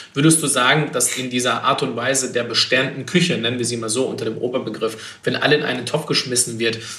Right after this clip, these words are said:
dass das eigentlich ein Nachteil ist? Wenn wir in vielerlei Hinsicht Leute auszeichnen, die dann nach kürzester Zeit wieder weg ist, weil die Leute dann sagen, „Ja, ja, dann hake ich das mal ab.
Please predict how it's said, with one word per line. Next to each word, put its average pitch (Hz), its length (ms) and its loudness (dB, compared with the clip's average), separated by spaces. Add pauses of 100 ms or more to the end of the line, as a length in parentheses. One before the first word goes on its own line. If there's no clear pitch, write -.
(160)
dass 120 220 0
das 135 240 0
eigentlich 131 420 -6
ein 117 420 -6
Nachteil 120 540 2
ist? - 380 0 (240)
Wenn 131 200 -2
wir 127 440 0
in 123 140 -8
vielerlei 135 480 0
Hinsicht 135 680 -2
Leute 120 400 0
auszeichnen, 123 680 2
die 120 100 -6
dann 120 180 -4
nach 113 160 -12
kürzester - 400 -2
Zeit 123 280 2
wieder 117 180 -2
weg 123 160 2
ist, - 140 -2
weil 123 100 2
die 123 60 2
Leute 120 260 0
dann 123 160 -6
sagen, 127 280 2 (300)
„Ja, 117 60 -2
ja, 123 240 4
dann 117 540 -4
hake 127 240 2
ich 107 60 -6
das 117 200 0
mal 113 100 -2
ab. - 380 -4